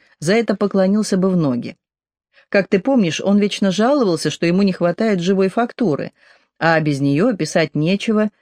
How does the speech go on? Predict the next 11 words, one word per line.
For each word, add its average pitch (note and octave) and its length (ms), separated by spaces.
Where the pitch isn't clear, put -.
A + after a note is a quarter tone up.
и F#3 100
пытаться. - 640
Чуть G#3+ 180
не G#3 100
в G3 60
каждом F#3 320
втором F#3 380
письме D#3 440
просил D#3 360
своих D3+ 240
корреспондентов D#3 840